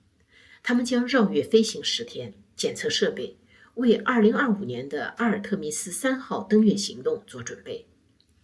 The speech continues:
汉森说，他为自己能够代表加拿大参加这一行动而感到自豪。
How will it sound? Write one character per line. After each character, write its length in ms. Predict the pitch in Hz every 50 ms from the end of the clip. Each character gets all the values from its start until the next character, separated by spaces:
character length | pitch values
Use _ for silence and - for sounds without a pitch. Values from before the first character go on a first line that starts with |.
| _ _ _ _ _
汉 180 | _ - 185 -
森 180 | - - 131 123
说， 380 | - - 131 120 - - _ _ _ _ _ _ _ _
他 140 | - 285
为 100 | 302 294
自 180 | 262 - - 262
己 140 | - - 135
能 180 | 127 139 160
够 120 | 185 220 226
代 160 | - 262 226
表 160 | - - -
加 160 | - - 180
拿 100 | 175 175
大 220 | 180 190 190 - -
参 200 | - - 220 220
加 140 | 208 233 233
这 140 | 240 240
一 80 | 190 143
行 260 | - - - - 139 131
动 260 | - 147 - - - -
而 140 | 143 190
感 240 | 190 - 143 - -
到 160 | - 123 - -
自 180 | - - -
豪。 300 | 117 - - - - _